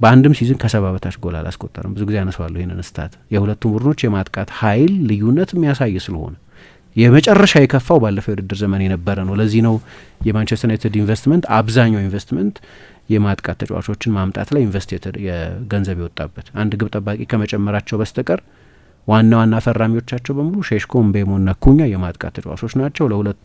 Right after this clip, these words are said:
ለሶስቱ ከሁለት መቶ ሚሊዮን ፓውንድ በላይ ኢንቨስት አድርገዋል። ሁለቱ ደግሞ የፕሪሚየር ሊግ ልምድ ያላቸው ተጫዋቾች ናቸው። ስለዚህ ቶሎ መጥተው ልዩነት መፍጠር ጀምረዋል። እና ዩናይትድ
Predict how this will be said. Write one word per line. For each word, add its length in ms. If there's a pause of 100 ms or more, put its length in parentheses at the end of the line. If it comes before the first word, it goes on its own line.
(120)
ለሶስቱ 400
ከሁለት 300
መቶ 160
ሚሊዮን 260
ፓውንድ 220
በላይ 180
ኢንቨስት 360
አድርገዋል። 460 (320)
ሁለቱ 320
ደግሞ 160
የፕሪሚየር 340
ሊግ 120
ልምድ 200
ያላቸው 380
ተጫዋቾች 440
ናቸው። 240
ስለዚህ 280
ቶሎ 280
መጥተው 360 (1300)
ልዩነት 420
መፍጠር 340
ጀምረዋል። 460 (1800)
እና 180 (240)
ዩናይትድ 440